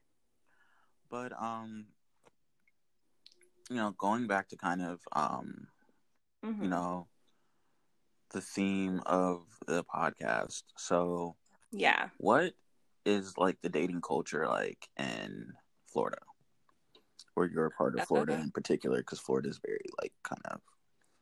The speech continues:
Speaker 1: city, city-based.
Speaker 2: Uh-huh. Dating and, dating in general sucks. Let's just be very honest about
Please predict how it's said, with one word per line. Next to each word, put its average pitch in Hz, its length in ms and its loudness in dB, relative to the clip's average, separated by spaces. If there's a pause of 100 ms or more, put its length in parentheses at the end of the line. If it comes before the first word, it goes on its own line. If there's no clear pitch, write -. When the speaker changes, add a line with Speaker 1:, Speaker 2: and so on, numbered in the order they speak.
(140)
Speaker 1:
city, - 360 2 (140)
city-based. - 500 8
Speaker 2:
Uh-huh. 165 280 4 (2000)
Dating 240 600 0
and, 226 240 2 (240)
dating 320 340 6
in 262 120 10
general 127 360 8
sucks. - 580 -2
Let's 160 220 2
just - 220 -4
be - 280 -4
very 135 440 10
honest 135 440 4
about - 200 0